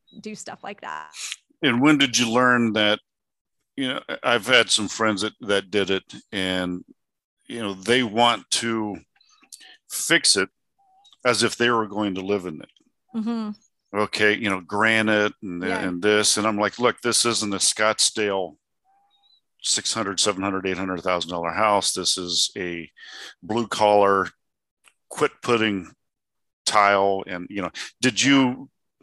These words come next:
Speaker 2: did you start to overfix them at all? Or, you know, or did, from the beginning, did you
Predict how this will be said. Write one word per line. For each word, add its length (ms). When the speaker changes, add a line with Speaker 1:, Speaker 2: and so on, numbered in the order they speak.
Speaker 2:
did 160
you 160
start 480
to 240
overfix 680
them 160
at 100
all? 360
Or, 260
you 80
know, 240
or 280
did, 220
from 220
the 80
beginning, 480
did 100
you 300